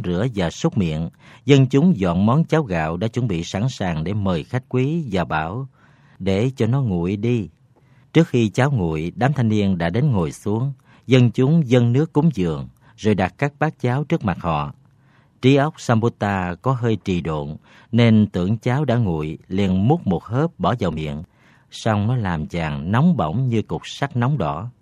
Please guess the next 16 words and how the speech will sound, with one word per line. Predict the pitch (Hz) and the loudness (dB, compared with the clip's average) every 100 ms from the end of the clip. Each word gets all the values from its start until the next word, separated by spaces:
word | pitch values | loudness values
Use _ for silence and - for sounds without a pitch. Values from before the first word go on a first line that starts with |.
| _ _ _ - | _ _ _ 2
Trong | 123 | 4
lúc | 170 - | 4 2
đau | 117 | 0
đớn, | 107 117 143 175 - _ | 2 0 0 -4 -8 _
chàng | 117 101 98 | 2 2 4
quên | 131 131 | 2 2
mất | 175 - | 0 0
vai | 127 | -2
trò | - 87 | 0 -2
của | 92 | -2
mình, | 107 90 71 - _ _ | 0 0 -2 -8 _ _
liền | 92 104 92 | 0 2 2
liếc | 92 117 180 - | 2 2 0 0
qua | 123 | -2
bậc | 92 80 - | -2 -6 -6
hiền | 101 92 80 | -4 -2 -2